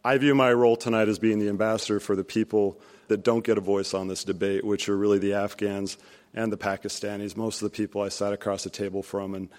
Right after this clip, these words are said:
and heard the stories after the drones, uh, launched the Hellfire missiles. So if I do that well enough, hopefully you'll get some of their voices, which is what motivated me mostly, uh, in this debate, is to not speak as a former State Department official, but to actually speak for, for the people.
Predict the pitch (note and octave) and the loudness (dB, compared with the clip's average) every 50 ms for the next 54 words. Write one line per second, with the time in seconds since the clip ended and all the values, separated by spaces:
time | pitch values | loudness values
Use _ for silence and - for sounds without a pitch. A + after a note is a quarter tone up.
0 | - - - _ - A2+ A2+ A2 B2 C3 A2+ G#2+ G#2+ - - A2+ A2 A2 G#2+ - | -20 -20 -20 _ -6 -4 0 2 4 4 4 2 0 0 2 4 4 4 4 2
1 | A2 A2 G#2+ - G2 F#2 F#2 F2 - G#2 G2+ G2+ G2 F#2+ - - F#2+ F#2+ F#2+ F#2 | 2 0 0 -2 -4 -6 -6 -4 -2 -2 -2 -2 -4 -4 -4 -4 -4 -4 -6 -6
2 | F#2 G2 G#2+ G2+ G2+ G2+ - - G#2 F#2 G#2+ G#2+ G2 - - G2+ G2+ G2 F#2+ G2 | -2 0 0 0 0 -2 -4 -6 -4 -4 -4 -4 -4 -2 -4 -2 -2 -4 -4 -6
3 | G2 G2 - - G2 G2 F2+ - - A2 G2+ G#2 G#2 G#2 - C3+ C#3+ C#3 A#2 C#3+ | -8 -8 -8 -8 -6 -6 -6 -4 0 0 0 0 0 0 0 2 2 2 2 0
4 | C3+ B2 C3 C3+ C#3+ D3 C#3 C3+ C3+ C3+ C3+ C3+ C3 B2+ - - B2+ A#2 - - | 2 2 2 2 2 4 4 4 4 4 4 2 0 -2 0 0 -2 -2 0 0
5 | A#2 A#2 A2+ A2 G#2+ G#2+ A2 G#2 - - A#2 A#2 A2 G#2 G#2+ G2 F#2 G#2 G#2+ G#2 | 2 2 4 4 2 2 0 0 0 0 0 2 2 2 2 2 4 4 4 4
6 | - - G#2+ F#2 F2+ G#2+ G2+ - - G#2+ G#2 F#2+ - - - - - - - - | 2 0 -4 -2 -2 -2 -2 0 0 -2 -2 -2 -4 -8 -14 -20 -20 -20 -20 -20
7 | - _ - A#2+ A#2 A2+ C3 C#3+ C#3 C#3+ C3+ C3+ C3+ B2 A#2+ A2+ A#2+ A#2 A2+ A2+ | -20 _ -14 -12 -2 2 4 4 4 4 4 4 4 4 4 4 2 2 2 0
8 | A2+ A#2+ A#2 A2+ A2 A2+ A#2+ A#2+ A#2 - - A2 G#2 G#2 G2 E2+ - - _ _ | -2 -2 -2 0 0 0 0 0 0 -2 -2 -2 -2 -2 -4 -8 -12 -18 _ _
9 | _ - G#2 G2 G2 F#2+ G#2+ G#2 G#2 G2+ - - G#2 G2 F2+ F#2+ F#2+ F#2 F#2 F#2 | _ 0 2 2 2 2 2 0 0 -2 -2 -4 -4 -2 -2 -2 -2 -2 -6 -10
10 | - G2 G#2+ G2+ G2 - - G#2 G#2 G#2 G#2 - - - A#2 A2 - G#2+ G2 G2+ | -8 -6 -6 -6 -6 -4 -4 -2 -2 0 -2 -2 0 2 2 2 2 0 -2 -2
11 | - - A2 G2+ G2+ G2 - - G2 F#2+ - - G2 F#2+ F2 F#2 F#2 - - G2 | -2 -2 -2 0 0 0 0 -2 -2 -2 -2 -4 -6 -4 -4 -4 -6 -6 -4 -6
12 | F#2 - F#2+ E2+ F2+ F2 - F2+ F#2 G2 - - G2 F#2 - - G2 F#2+ F2 - | -4 -4 -4 -6 -4 -4 -4 -4 -4 -4 -4 -4 -4 -4 -2 -2 -4 -4 -4 -4
13 | - F2+ F2+ - - G#2 F#2+ F2+ - G2 F#2 - - F2+ F2+ - | -6 -6 -6 -6 -4 -4 -4 -4 -4 -6 -4 -4 -4 -6 -6 -8